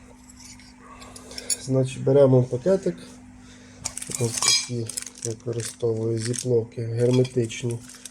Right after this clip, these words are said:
Вони підводні, не бояться води. Все супер, вмикаємо дозиметр, заміряємо тут фон навколо. Тут в мене в хрустальній вазі, хрусталь товщиною сантиметр не пропускає,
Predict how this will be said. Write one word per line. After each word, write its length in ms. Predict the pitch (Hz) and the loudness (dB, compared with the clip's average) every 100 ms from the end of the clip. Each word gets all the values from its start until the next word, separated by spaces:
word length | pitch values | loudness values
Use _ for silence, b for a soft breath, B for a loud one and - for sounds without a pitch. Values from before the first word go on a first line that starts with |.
| - | -2
Вони 220 | 165 151 | 4 4
підводні, 560 | 131 135 170 208 175 151 | 2 -6 0 2 2 2
не 120 | 131 | 2
бояться 460 | 131 135 135 131 123 | 0 0 -2 -4 -6
води. 440 | 120 127 165 185 170 - B B B B B B B B B | -4 -4 0 0 -2 -8 B B B B B B B B B
Все 180 | - 123 | -8 -8
супер, 420 | - 175 175 131 | -4 -4 0 2
вмикаємо 560 | 123 127 135 127 120 120 | 2 0 4 6 6 4
дозиметр, 640 | 123 131 180 180 175 151 127 | 2 2 2 2 0 -4 -6
заміряємо 420 | 117 117 131 120 | -4 2 6 4
тут 180 | 120 120 | 4 -6
фон 380 | - 165 180 180 | -2 0 2 2
навколо. 580 | 165 - 170 165 156 135 - - - - | 2 0 4 4 4 -2 -12 -20 -16 -10
Тут 140 | 175 | -6
в 40 | |
мене 180 | 143 135 | -2 0
в 80 | 127 | -2
хрустальній 540 | 127 127 - 131 123 | -4 -4 2 4 4
вазі, 300 | 135 196 190 147 | 2 0 -2 -4
хрусталь 320 | - - 156 139 | -6 -2 0 0
товщиною 560 | 131 117 - 127 123 | 0 -8 -6 0 0
сантиметр 680 | 117 120 113 127 147 135 127 B B B B B | 0 -6 -2 2 2 2 -2 B B B B B
не 160 | 127 143 | 6 6
пропускає, 1000 | 143 127 131 120 - 131 131 131 127 | 4 -2 -2 -6 0 4 6 6 4